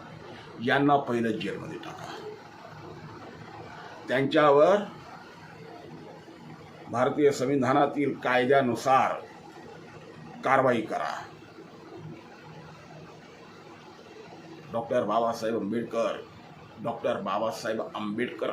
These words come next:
आहेत म्हणून आम्हाला ती मूर्ती नकोय, तर डॉक्टर बाबासाहेब आंबेडकर या देशाचे संविधान निर्माते आहेत म्हणून त्यांची मूर्ती त्या कोर्टासमोर लागली पाहिजे. बाबासाहेब या देशाचे पहिले कायदा मंत्री आहेत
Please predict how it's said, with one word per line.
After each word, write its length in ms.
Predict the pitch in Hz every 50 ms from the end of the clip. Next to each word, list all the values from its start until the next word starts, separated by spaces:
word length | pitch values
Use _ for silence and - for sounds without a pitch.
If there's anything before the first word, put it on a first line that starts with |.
| - - - -
आहेत 540 | 107 113 117 120 110 110 135 160 160 - 156
म्हणून 280 | 135 123 147 160 160
आम्हाला 280 | 151 143 135 131 135 139
ती 160 | - - -
मूर्ती 300 | 135 123 120 110 - 127
नकोय, 360 | 117 110 107 107 - 113 110 104 - - - - - - - - - - - -
तर 140 | 117 135 147
डॉक्टर 400 | 139 123 127 127 131 139 131 120
बाबासाहेब 560 | 110 107 107 113 120 123 120 - 113 110 113
आंबेडकर 460 | 107 104 101 110 123 110 - 165 196
या 260 | 180 - 113 110 120 120
देशाचे 760 | 101 - 101 98 - - 123 117 107 113 123 160 214 214 - - - - - - - -
संविधान 720 | 123 123 131 143 131 113 101 87 - - 151 175 165 135
निर्माते 420 | 127 127 117 120 123 123 113 - 113
आहेत 500 | 117 107 104 104 117 127 - 165 180 185 - - - - - - -
म्हणून 260 | - 127 143 156 143 -
त्यांची 380 | - 131 123 123 123 135 139
मूर्ती 520 | 120 107 110 117 - - - 143 160 185 160 -
त्या 120 | 151 131 123
कोर्टासमोर 800 | - - 120 113 113 - 131 135 127 - 120 110 123 117 -
लागली 480 | - - 76 87 110 127 127 135 131 117
पाहिजे. 460 | 101 98 95 92 92 98 98 - - - - - - - - - - -
बाबासाहेब 640 | 113 123 131 143 151 143 131 - 143 135 143 156 151
या 200 | 143 127 127 139
देशाचे 500 | 123 107 113 117 117 - 139 139 - 151
पहिले 460 | 139 - - 127 127 120 - 160 185 196
कायदा 540 | - - - - 147 135 127 135 139 160
मंत्री 300 | 160 151 139 127 127 120
आहेत 420 | 135 123 110 113 113 127 156 185